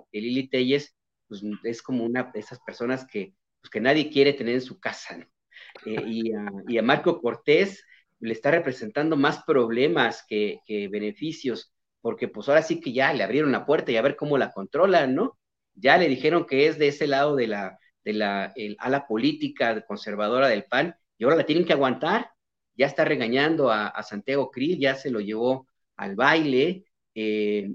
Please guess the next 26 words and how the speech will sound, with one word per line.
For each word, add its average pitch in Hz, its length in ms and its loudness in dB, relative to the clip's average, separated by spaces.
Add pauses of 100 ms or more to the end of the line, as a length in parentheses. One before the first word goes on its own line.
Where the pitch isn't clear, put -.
y 117 180 -6
ya 143 180 2
ma-, 135 220 -6
dentro 107 240 -2
de 107 80 -6
poco 120 240 -4
también 120 360 0
va, 143 200 0 (260)
va 120 60 -8
a - 0 -
enfilar, 127 360 -2
va 127 60 2
a - 60 -4
enfilar 120 300 -6
baterías 131 520 0
en 113 100 -12
contra 127 360 -2
de, 107 160 -2 (300)
de 107 80 -8
Marco 127 360 -2
Cortés, 143 640 -2
eh, 107 100 -6
va 98 220 -8
a - 20 -4
empezar 127 340 -4
a, 131 220 0